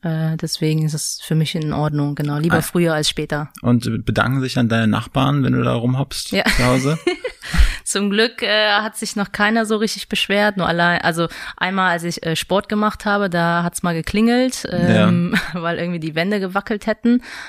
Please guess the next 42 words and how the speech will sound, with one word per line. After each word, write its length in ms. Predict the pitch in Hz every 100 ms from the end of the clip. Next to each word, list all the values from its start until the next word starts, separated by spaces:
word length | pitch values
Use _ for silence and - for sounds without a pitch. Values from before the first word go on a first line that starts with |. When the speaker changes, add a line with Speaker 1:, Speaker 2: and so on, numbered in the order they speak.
| - -
Speaker 1:
äh, 20 |
aber 500 | 170 170 - 160 165
jetzt 200 | 160 160
so 80 | -
beim 220 | 151 151
Drehen, 500 | 151 156 175 175 165
mit 80 | 156
dem 80 | 151
Trampolinspringen 920 | 147 175 170 175 160 160 - 190 180
und 100 | 170 170
so 100 | 170
alles, 360 | - 165 175
äh, 220 | - 160 165
noch 240 | 170 180
nicht, 400 | 196 170 - -
äh, 160 | - 151
Gott 200 | 156 151
sei 100 | 151
Dank, 300 | 147 151 -
ja. 180 | 151 -
<laughs> 60 | - - - - - - 226 - - - - - -
Speaker 2:
Okay, 180 | 120 196
du 60 |
bist 200 | 156 156
ja 100 | 151
extra 460 | 139 - - - 190
von 400 | - - 127 120
Düsseldorf 560 | 139 147 196 156 160 160
nach 120 | 156
Berlin 280 | - 151 160
jetzt 160 | 165
angereist, 520 | - 135 101 - -
oder? 260 | 110 131 208 - -
Speaker 1:
Ja, 160 | 247
genau. 320 | 220 160 151 147 - -
Speaker 2:
Genau, 240 | 131 120
und, 180 | 123 123
äh, 300 | 101 123 127
du 140 | 117 135
kommst 400 | - 180 175 - -
ursprünglich 600 | 131 175 - 180 175 135
woher? 400 | 131 151 208